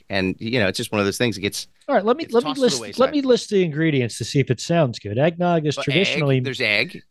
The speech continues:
Speaker 2: egg.
Speaker 1: nog.
Speaker 2: <laughs> There's eggs, egg yolk, sugar, milk, heavy cream, vanilla extract, often spiked with brandy, rum, or other liqueur,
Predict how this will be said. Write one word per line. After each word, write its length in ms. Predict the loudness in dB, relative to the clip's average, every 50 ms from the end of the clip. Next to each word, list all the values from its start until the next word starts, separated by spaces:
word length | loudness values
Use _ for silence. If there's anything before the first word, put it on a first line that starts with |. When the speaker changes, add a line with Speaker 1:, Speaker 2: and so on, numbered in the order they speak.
| _
Speaker 2:
egg. 300 | -4 0 2 2 2 2 0
Speaker 1:
nog. 580 | -2 0 2 2 2 2 0 -2 -4 -6 -6 -10 _ _ _ _
Speaker 2:
<laughs> 60 | 2 2 2 4 4 4 4 4 2 2 2 -4 -14 -12 -10 -10 -10 -12 _ -20 -20 -20 -20 -4 _
There's 220 | 2 2 4 2 0 -2
eggs, 480 | 0 2 2 2 2 0 -4 -6 -6 -4 0
egg 220 | 0 2 2 2
yolk, 380 | 0 2 2 4 2 2 0 -6 -8
sugar, 580 | -6 0 2 4 4 4 4 2 0 0 -4 -4 -2
milk, 320 | 2 2 4 2 2 0
heavy 300 | 0 0 2 4 2 0
cream, 440 | 0 0 2 2 2 2 2 0 -4 -10 _ _ _ _ -4
vanilla 360 | -2 0 2 2 2 2 2
extract, 600 | 0 0 0 0 -4 0 2 4 4 4 2 -2 _ _ _ -20 -20 -20 _
often 400 | 2 2 2 4 2 2 0 0
spiked 420 | 0 0 4 4 4 4 4 2 -2
with 180 | -4 -4 -2 -2
brandy, 460 | 0 2 2 2 0 0 0 -2 -2
rum, 440 | 0 0 2 2 4 2 2 0 0
or 200 | 0 0 0 2
other 260 | 2 2 4 4 4 2
liqueur, 640 | 2 0 0 -2 0 2 4 4 4 2 0 -2